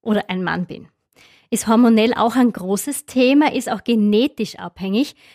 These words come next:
Nicht jeder Mensch ist gleich. Es gibt auch keine Faustregel, was für mich passt,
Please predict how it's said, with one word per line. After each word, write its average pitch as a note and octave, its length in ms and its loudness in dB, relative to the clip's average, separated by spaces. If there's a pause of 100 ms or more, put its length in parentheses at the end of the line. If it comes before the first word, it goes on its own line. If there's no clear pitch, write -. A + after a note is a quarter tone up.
(160)
Nicht A#3 200 -2
jeder G#3 200 0
Mensch A3 300 0
ist - 160 -12
gleich. F3 260 -6
Es F3+ 180 -14
gibt - 280 -6
auch - 180 -6
keine G#3 240 0
Faustregel, G3 1000 0
was F#3+ 360 -4
für G#3+ 220 0
mich G#3 420 2
passt, - 480 -8